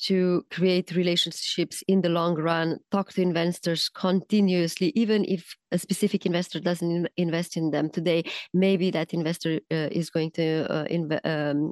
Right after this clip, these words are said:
invest in them in five years or so. But oftentimes startups also feel that they are basically losing time because investors just need them to get that,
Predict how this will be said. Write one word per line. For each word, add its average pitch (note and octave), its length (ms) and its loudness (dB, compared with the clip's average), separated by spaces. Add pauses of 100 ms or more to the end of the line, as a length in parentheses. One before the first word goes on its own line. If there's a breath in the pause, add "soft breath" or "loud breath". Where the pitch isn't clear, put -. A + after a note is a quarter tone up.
(120)
invest E3 320 -2
in E3 100 -2
them D3+ 240 0 (340 loud breath)
in E3+ 120 2
five F3 280 0
years E3 240 0
or D#3+ 80 -2
so. D#3 300 0 (320 loud breath)
But F#3 140 2
oftentimes G3+ 680 0
startups F#3 540 -2
also F3+ 420 -2
feel F3+ 520 0
that D3 320 0 (200)
they E3+ 280 2
are E3 160 0
basically F3 420 -2
losing E3+ 420 0
time F#3 380 0
because E3 340 -2
investors E3+ 540 -2
just - 320 -2
need F#3 320 2
them D#3+ 220 0
to - 120 -6
get D#3+ 380 -2
that, C3+ 220 -2